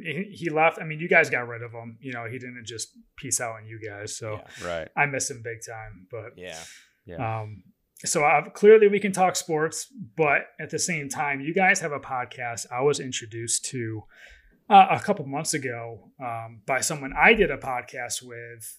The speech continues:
Speaker 1: last year. And he's like, "These guys are awesome. I think you'll like 'em." And I started to follow you guys on Instagram. I started to listen to some of your clips and some of your podcasts.
Speaker 3: Mm-hmm.
Speaker 1: And I said, "Okay, well, this is, like, everything that I'm interested in,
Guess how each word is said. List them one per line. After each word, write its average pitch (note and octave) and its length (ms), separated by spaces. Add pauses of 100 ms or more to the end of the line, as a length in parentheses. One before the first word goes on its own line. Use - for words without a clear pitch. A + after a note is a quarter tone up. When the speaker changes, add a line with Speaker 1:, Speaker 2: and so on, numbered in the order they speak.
(160)
Speaker 1:
last A#2+ 420
year. B2+ 440 (320)
And B2 100
he's B2+ 160
like, A#2+ 120
"These C#3+ 140
guys B2 220
are C3 100
awesome. A#2 600 (180)
I A2 60
think B2 180
you'll A#2+ 160
like E3 240
'em." A2 320
And B2 380
I A#2+ 260
started A#2+ 300
to A#2 100
follow B2 280
you A#2+ 200
guys A#2 240
on A2 100
Instagram. A#2+ 640
I A2+ 40
started A2+ 300
to A#2 120
listen B2 260
to A2+ 280
some C3 180
of A#2 60
your A2+ 140
clips - 360
and A2 80
some B2 180
of A2+ 60
your A2 140
podcasts. A2+ 680
Speaker 3:
Mm-hmm. F#2+ 160 (640)
Speaker 1:
And C3+ 120
I B2+ 60
said, A#2+ 460 (340)
"Okay, A#2+ 560
well, C3 260
this A#2 260
is, G3 120
like, D#3 260 (160)
everything F3 680
that E3 120
I'm E3 180
interested E3+ 640
in, F3+ 200